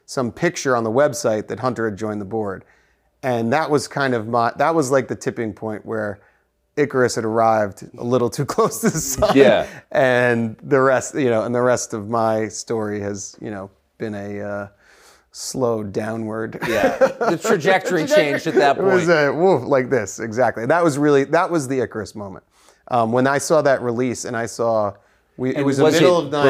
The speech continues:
Speaker 2: Burisma that had released that?
Speaker 1: Buli-, Burisma released it, didn't tell us, and, um, and it was, like, the most Googled news story, like, in the world for eighteen hours.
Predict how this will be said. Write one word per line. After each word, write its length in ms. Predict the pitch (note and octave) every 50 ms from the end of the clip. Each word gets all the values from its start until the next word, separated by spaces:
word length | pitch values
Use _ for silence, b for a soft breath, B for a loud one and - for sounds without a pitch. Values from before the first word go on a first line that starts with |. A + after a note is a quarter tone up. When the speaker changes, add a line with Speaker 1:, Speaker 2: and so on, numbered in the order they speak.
| B2+ C3
Speaker 2:
Burisma 300 | C#3+ C#3 - F#3 F3+ E3+
that 120 | E3+ E3
had 120 | E3 D3
released 360 | C#3+ D#3 D3+ D#3 E3 E3 - -
that? 160 | F#3+ F#3+ F3+
Speaker 1:
Buli-, 240 | C3+ B2 B2+ D3 C#3+
Burisma 600 | - B2+ B2 B2 C#3 C#3+ C3 - D3 D3 C3+ C3+
released 380 | B2+ B2 B2 B2+ B2 - - -
it, 320 | C3 B2 - - - -
didn't 320 | - C3 B2+ B2+ B2 G#2
tell 300 | - - - B2 A#2 A#2
us, 420 | A2+ A2+ A2 G#2+ - - - - - _ _ _ _ _ _ _ _ _ -
and, 840 | - A#2 A2 A2 G#2+ G#2+ G#2+ G#2+ G#2+ G#2 G#2 G#2 G#2 G2+ F#2+ - - - -
um, 720 | - A#2 A2+ G#2+ G#2+ G#2 G#2 G#2 G#2 G2+ G2+ F#2+ G2+ - _ _ _ _ _ _ -
and 160 | C3+ C3 B2 A#2+
it 180 | A2+ G#2+ - -
was, 220 | C3+ C3 B2 G#2 -
like, 180 | A#2 A2+ G#2+
the 80 | - A#2
most 300 | A2 A2 G#2+ G2 - -
Googled 360 | - A2+ G#2+ G#2 G#2+ G#2 G2
news 220 | G#2+ G#2+ G#2 G2 -
story, 300 | - A#2+ A2 G#2+ G#2 G2+
like, 140 | G2+ G2+ F#2+
in 60 | G2
the 80 | G#2
world 320 | G2+ G2+ G#2+ G#2 G2+ G2 F2+
for 140 | - G2 G2
eighteen 280 | G2+ G2 - G2 G2
hours. 420 | F#2+ F#2 F2 - - - - -